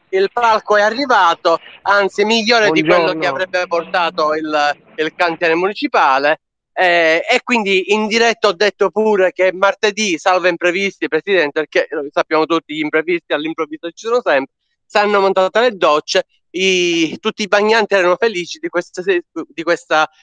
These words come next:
Speaker 1: notizia. Ho anche detto che giorno diciannove i-, arriverà, ci sarà l'intervento della pala meccanica, il consiglio della seconda circoscrizione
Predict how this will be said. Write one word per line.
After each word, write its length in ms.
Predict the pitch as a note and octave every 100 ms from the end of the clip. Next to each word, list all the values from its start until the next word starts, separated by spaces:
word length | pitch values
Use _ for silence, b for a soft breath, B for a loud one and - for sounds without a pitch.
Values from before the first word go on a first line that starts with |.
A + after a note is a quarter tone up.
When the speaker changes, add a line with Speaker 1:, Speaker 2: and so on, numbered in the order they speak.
| b
Speaker 1:
notizia. 540 | A#3 B3 D#3 C#3 F#3+ D3+
Ho 140 | F3+
anche 280 | F3 E3+ F3+
detto 300 | F3+ - D#3+
che 140 | E3+ D#3
giorno 280 | F3 E3 E3+
diciannove 720 | E3+ D#3+ F#3+ G#3 D#3 C3 D#3+ - _ _ -
i-, 240 | D#3+ - _ _
arriverà, 600 | D#3+ D#3+ D#3+ E3+ F3 D#3 - _ _
ci 140 | - E3
sarà 160 | F3+
l'intervento 460 | E3 D#3+ D#3+ E3+ D#3
della 80 | D3
pala 180 | E3+ A3
meccanica, 580 | A3 - C#3 C#3 -
il 120 | D#3+ -
consiglio 400 | E3+ E3 F3+ D#3+
della 240 | D#3 D#3
seconda 320 | D#3+ F3 D#3+
circoscrizione 840 | D3+ D#3 G3+ - A3+ - F#3 C#3